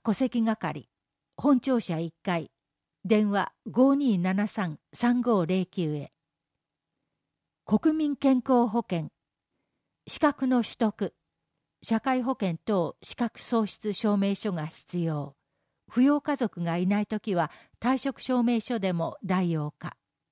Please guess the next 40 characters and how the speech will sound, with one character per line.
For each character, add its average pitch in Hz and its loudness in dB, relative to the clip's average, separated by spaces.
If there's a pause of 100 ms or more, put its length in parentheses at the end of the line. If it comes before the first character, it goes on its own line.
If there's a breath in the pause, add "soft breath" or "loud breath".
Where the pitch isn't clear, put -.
(960)
資 - -12
格 285 -2
の 262 0
喪 214 2
失、 - -8 (800)
職 220 0
場 269 0
の 269 -2
健 269 0
康 262 0
保 226 -4
険 240 2
証 220 -2
が 190 -2
必 - -8
要。 156 -4 (1200)
な 220 4
お、 175 -2 (300 soft breath)
外 294 2
国 320 -2
人 214 0
の 170 -2
方 196 -4
は 165 2 (240 soft breath)
在 262 4
留 285 0
カ 277 0
ー 196 -2
ド 160 -4 (120)
ま 202 0
た 240 2
は 185 2 (180 soft breath)
特 233 -2
別 277 -2
永 262 2
住 254 0
者 180 -2
証 208 0
明 190 2
書、 - -6